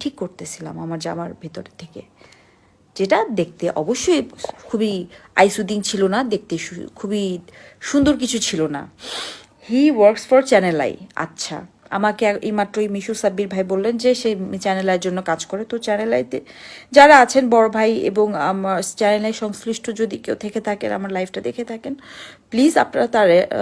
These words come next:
তার বিরুদ্ধে কি ব্যবস্থা নেবেন আমি জানি না। আহ, আপনাদের উপর আমি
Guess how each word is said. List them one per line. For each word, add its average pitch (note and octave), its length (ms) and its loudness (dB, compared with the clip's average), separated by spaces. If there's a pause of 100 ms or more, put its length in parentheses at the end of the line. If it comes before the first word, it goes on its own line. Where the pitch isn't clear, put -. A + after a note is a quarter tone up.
(880)
তার G#3+ 220 6 (560)
বিরুদ্ধে G#3+ 460 -4
কি A#3+ 140 -6
ব্যবস্থা G3+ 400 2
নেবেন A#3 340 -4
আমি F#3 280 -4
জানি F3+ 280 -6
না। B3 180 -6 (480)
আহ, F#3+ 460 2
আপনাদের A3 440 0
উপর A3 220 2
আমি G#3 420 -2